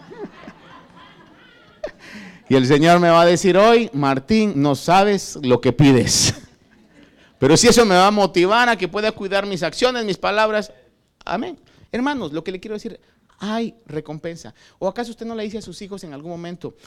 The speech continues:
"Mira, si te portas bien, si sacas buenas calificaciones,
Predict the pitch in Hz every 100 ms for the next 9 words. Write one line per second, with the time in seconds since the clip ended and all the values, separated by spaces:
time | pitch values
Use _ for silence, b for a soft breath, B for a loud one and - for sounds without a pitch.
0 | b - 110 95 - - 135 - 127 123
1 | - 127 - 180 165 143 82 - 110 113
2 | - 170 160 175 170 - 123 123 120 110
3 | - 95 78 -